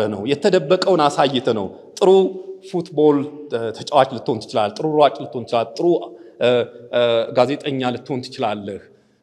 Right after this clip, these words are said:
የሚያምር ድምፅ አለህ፣ ኦርጋናይዝ የማድረግ ነገር አለህ ምናምን የሚሉ ትምህርት ቤቶች፣ የሚብሉ መምህራኖች ጥሩ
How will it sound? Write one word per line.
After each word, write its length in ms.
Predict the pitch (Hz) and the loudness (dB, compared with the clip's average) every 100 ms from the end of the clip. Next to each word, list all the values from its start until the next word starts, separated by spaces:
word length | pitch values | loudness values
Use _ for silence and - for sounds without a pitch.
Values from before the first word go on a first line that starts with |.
| 101 | -12
የሚያምር 360 | 117 123 120 | -4 -4 -4
ድምፅ 240 | 113 120 117 | -6 -8 -8
አለህ፣ 280 | 117 120 127 | -8 -6 -6
ኦርጋናይዝ 420 | 147 131 123 110 | -6 -4 -2 -2
የማድረግ 420 | 135 120 120 123 123 | -2 -2 -2 -4 -6
ነገር 260 | 123 123 | -6 -2
አለህ 300 | 127 123 131 127 | -2 -2 -4 -2
ምናምን 280 | 226 165 - - _ _ _ _ - | -2 -4 -6 -14 _ _ _ _ -4
የሚሉ 520 | 196 202 208 240 240 233 240 - - - _ - | -2 0 0 0 0 -2 -6 -12 -20 -20 _ -16
ትምህርት 320 | 139 180 185 185 | -10 -8 -8 -2
ቤቶች፣ 360 | 180 185 196 180 - - - | -2 0 -2 -4 -16 -20 -14
የሚብሉ 420 | 160 160 185 196 202 208 - - 160 | -8 -4 -2 -2 -4 -6 -12 -18 -10
መምህራኖች 640 | 156 160 170 160 175 175 - - _ _ | -8 -6 -4 -2 -4 -6 -10 -20 _ _
ጥሩ 120 | - | -4